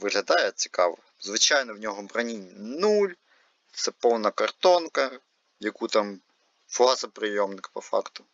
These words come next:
Всі фугаси будуть злітати, але танчик непоганий.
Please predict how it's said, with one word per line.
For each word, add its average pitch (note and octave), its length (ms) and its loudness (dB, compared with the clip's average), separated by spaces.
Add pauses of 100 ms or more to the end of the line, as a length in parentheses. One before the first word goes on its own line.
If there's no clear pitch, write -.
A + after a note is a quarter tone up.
(120)
Всі - 180 -4
фугаси A2 440 0
будуть G2 240 -10
злітати, G2+ 520 -8
але G#2+ 320 0 (1000)
танчик - 380 -4
непоганий. - 540 -12